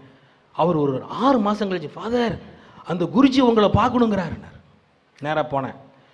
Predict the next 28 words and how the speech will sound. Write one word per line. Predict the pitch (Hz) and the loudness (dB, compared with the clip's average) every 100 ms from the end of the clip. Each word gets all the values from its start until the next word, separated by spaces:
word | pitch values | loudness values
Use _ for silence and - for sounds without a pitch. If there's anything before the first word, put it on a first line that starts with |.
| _ _ - _ | _ _ -20 _
பிதாவாகிய | 170 202 220 208 190 | 2 6 6 6 4
சர்வேசன் | 165 170 170 165 147 | 2 0 0 -4 -6
மாதிரி | 165 143 | -4 -4
இருந்தார். | 131 117 | -4 -8
ஃபுல்லா | - - - 139 156 165 175 | -10 -20 -14 -8 -6 -2 -2
முடி, | 127 131 120 | -2 -6 -8
வெள்ளை | 123 139 | -6 -6
வெளேன்னு | 135 160 165 190 214 | -6 -10 -12 -8 -8
முடி, | 165 151 | -6 -8
வெள்ளை | 123 139 151 | -8 -6 -6
தாடி, | - 135 143 - - - _ _ _ _ - | -4 -6 -6 -10 -20 -20 _ _ _ _ -4
கண்ணெல்லாம் | 156 175 170 160 | -2 -2 -2 -2
ப்ளூவா | 135 170 180 160 | 0 0 2 0
இருக்கு, | 123 | -2
வெள்ளை | 120 165 180 - | -6 -6 -8 -10
சக்கச்சேவேன்னு | 165 190 - 180 185 165 | -10 -8 -6 0 0 0
இருக்கார். | 143 131 120 | -2 -4 -2
பார்த்தாலே | - 202 208 208 202 | 2 2 4 0 2
ஒரு | 170 | 0
தெய்வீகம். | 139 180 190 151 117 - - _ _ _ - | -2 -2 -2 -4 -6 -10 -20 _ _ _ -4
நான் | 165 170 | -2 0
உட்காந்து | 156 185 180 | 0 -2 -2
பேச | 170 165 170 131 | -2 -4 -2 -4
ஆரம்பிச்சேன். | 117 101 98 - _ _ _ _ _ | -4 -10 -18 -20 _ _ _ _ _
என்ன | 135 214 247 | 2 4 4
கேட்டேன்னா, | 180 165 135 127 95 - - 110 | 4 2 -2 -4 -8 -14 -12 -2
"வாழ்க்கைன்னா | 135 147 143 117 117 | 0 0 -4 -8 -8
என்ன? | 92 95 | -12 -16